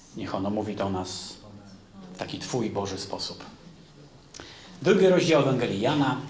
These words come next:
Jeśli macie Biblię, a dobrze jest mieć Biblię ze sobą na nabożeństwie. Trzeciego dnia odbywało się wesele w Kanie Galilejskiej.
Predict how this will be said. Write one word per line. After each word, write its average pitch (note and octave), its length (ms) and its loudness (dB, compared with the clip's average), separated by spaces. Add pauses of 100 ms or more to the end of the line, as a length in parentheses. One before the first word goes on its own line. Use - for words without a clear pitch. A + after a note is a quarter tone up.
(120)
Jeśli G2 240 -6
macie A#2 260 0
Biblię, A2+ 420 0 (680)
a G2 80 -4
dobrze A#2+ 260 2
jest G#2 120 2
mieć G2+ 180 -2
Biblię G#2 400 0 (680)
ze F#2+ 80 -6
sobą F#2+ 320 -2
na F#2 180 -2
nabożeństwie. G#2+ 680 -2 (2750)
Trzeciego B3+ 460 6
dnia G3 420 6 (880)
odbywało E3+ 520 6
się F3+ 140 2
wesele D#3 520 2
w - 120 -4
Kanie B2 460 2 (520)
Galilejskiej. G#2+ 760 0